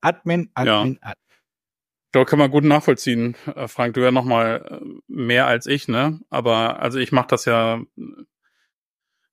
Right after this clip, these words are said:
Speaker 2: bei so einem kleinen Unternehmen in Personalunion mit und das ist immer, wenn wir eine Stelle ausgeschrieben haben, also ich feier das relativ selten ab, ne?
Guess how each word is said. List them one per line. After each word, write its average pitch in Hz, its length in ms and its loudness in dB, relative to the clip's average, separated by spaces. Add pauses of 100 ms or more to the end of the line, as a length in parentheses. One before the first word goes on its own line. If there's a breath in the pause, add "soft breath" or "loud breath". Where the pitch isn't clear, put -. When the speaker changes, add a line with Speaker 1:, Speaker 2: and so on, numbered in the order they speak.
(100)
Speaker 2:
bei 117 140 0
so 127 80 0
einem 120 120 -2
kleinen 127 300 2
Unternehmen 131 540 2
in 120 160 -2
Personalunion 120 920 0
mit 123 220 -6
und 117 160 -8
das 120 140 -4
ist 139 160 -6
immer, 135 260 2
wenn 120 160 0
wir 123 100 -2
eine 120 140 -2
Stelle 127 300 -2
ausgeschrieben 139 640 -4
haben, 139 560 -2 (120)
also 120 300 -6
ich 117 140 -10
feier 131 260 4
das 127 200 -4
relativ 135 360 -4
selten 147 380 -2
ab, - 220 -8
ne? 120 180 -10